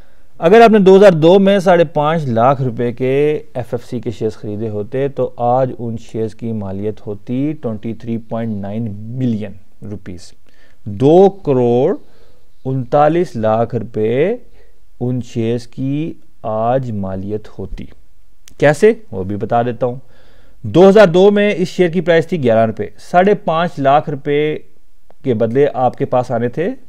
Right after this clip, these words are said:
पचास हज़ार शेयर्स। दो हज़ार दो से लेकर आज तक इस कंपनी ने आपको बोनस दे चुका होना था एक लाख चौरासी हज़ार छः सौ नौ रुपये का,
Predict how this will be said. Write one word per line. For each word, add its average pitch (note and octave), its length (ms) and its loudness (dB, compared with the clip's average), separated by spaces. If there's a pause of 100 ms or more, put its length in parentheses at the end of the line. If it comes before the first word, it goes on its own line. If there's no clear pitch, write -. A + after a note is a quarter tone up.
(160)
पचास G#2+ 320 -4
हज़ार G2 180 -4
शेयर्स। - 320 -12 (520)
दो E3+ 200 8
हज़ार G3+ 240 8
दो F3 200 6
से G3 100 4
लेकर F#3 280 4
आज E3+ 360 6
तक F3 180 2
इस D#3+ 120 -4
कंपनी D#3+ 360 -4
ने D3+ 200 -2 (160)
आपको C3+ 520 0
बोनस B2+ 420 0
दे A#2 240 0
चुका C3 240 -2
होना A#2 240 0
था C3 240 0
एक B2 360 -2
लाख B2 340 -2
चौरासी A2 360 -4
हज़ार A#2+ 280 -2
छः A2 140 -8
सौ G#2 160 -10
नौ G2 220 -8
रुपये F#2 220 -12
का, - 180 -16